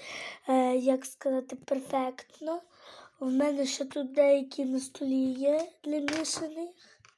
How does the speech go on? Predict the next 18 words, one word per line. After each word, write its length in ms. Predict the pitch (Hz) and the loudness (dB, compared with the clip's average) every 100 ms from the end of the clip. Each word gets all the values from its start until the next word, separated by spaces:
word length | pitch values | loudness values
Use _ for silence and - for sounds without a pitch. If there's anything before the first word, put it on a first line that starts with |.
| _ _ _ - - _ _ | _ _ _ -16 -16 _ _
змішаних 720 | 285 285 311 302 294 302 277 | -4 -2 -2 -2 -4 -4 -8
кольорів. 500 | - 311 320 320 339 349 - - - - - - | -14 -8 -6 -4 -6 -8 -18 -18 -18 -18 -18 -4
Е, 460 | 277 269 277 269 269 | 2 4 6 4 4
для 240 | 269 311 | 4 4
гусені 800 | 294 262 262 262 - 285 302 320 | 4 4 4 2 0 -4 -4 -2
я 160 | 294 285 | 2 2
візьму 560 | 269 262 262 269 277 269 | 0 -4 -2 -2 -2 4
колір 580 | 277 269 262 262 269 - - _ _ _ _ _ - - _ _ _ - | 4 6 4 2 -2 -6 -20 _ _ _ _ _ -14 -14 _ _ _ -6
сорок 380 | 277 285 277 269 | 0 6 6 4
шість. 680 | - 269 262 277 - - - - _ _ _ _ _ _ _ _ _ - - - - - _ - - _ _ _ _ 285 | -2 -4 -6 -8 -10 -12 -16 -18 _ _ _ _ _ _ _ _ _ -18 -18 -20 -20 -20 _ -20 -20 _ _ _ _ 4
Е, 280 | 277 277 277 | 6 6 4
і 60 | 269 | 2
ще 220 | - 302 | 4 4
для 180 | 277 277 | 6 4
листочка 600 | 269 269 302 302 - 294 | 4 2 2 2 0 0
візьму 320 | 269 262 269 | 0 0 0
п'ятдесят 560 | 285 262 269 - 277 | 0 0 0 2 2
два. 320 | 247 262 269 | 2 0 0